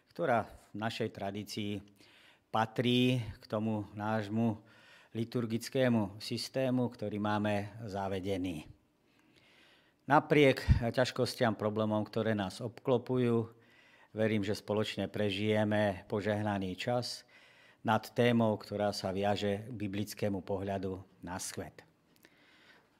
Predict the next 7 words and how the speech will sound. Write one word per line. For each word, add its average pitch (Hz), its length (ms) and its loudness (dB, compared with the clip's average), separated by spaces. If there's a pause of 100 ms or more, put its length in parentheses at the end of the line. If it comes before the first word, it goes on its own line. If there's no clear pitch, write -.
(480)
Poďte, 123 400 2 (880)
pozývam 113 480 2
vás 104 320 2
úvod-, 104 320 -2
k 110 320 -8
úvodom, 113 560 0
eh, 101 480 -8